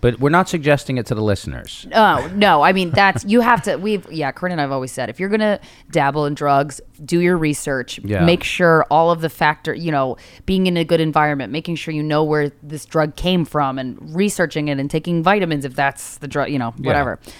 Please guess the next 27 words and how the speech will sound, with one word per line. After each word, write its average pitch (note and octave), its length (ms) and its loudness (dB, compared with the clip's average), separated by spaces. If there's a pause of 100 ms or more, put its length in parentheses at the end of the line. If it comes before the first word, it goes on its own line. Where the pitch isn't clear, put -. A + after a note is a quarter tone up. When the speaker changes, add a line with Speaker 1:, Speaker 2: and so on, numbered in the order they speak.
(280)
Speaker 2:
Uh, C#3+ 280 2
but D#3+ 160 0
being A3+ 180 2
responsible, D#3 560 0
'cause G3+ 220 -4
y-, A3+ 80 -10 (120)
you C#4+ 120 -8
can C#4 240 2
enjoy, E3+ 680 2 (540)
I F#3 60 0
really A#3+ 280 4
do F3+ 140 2
enjoy D#3+ 340 2
substances. F3 840 -2 (100)
Speaker 1:
So - 160 -10
do A#2 100 0
I. A2+ 80 0
Speaker 2:
A - 100 -8 (220)
little D#3+ 160 0
too F3 180 -4
much D#3+ 200 -4
sometimes, C3+ 520 -8
but, D#3 240 0
um, C3 400 -2 (840)
but F#3 140 4
I E3+ 160 4
love E3 580 2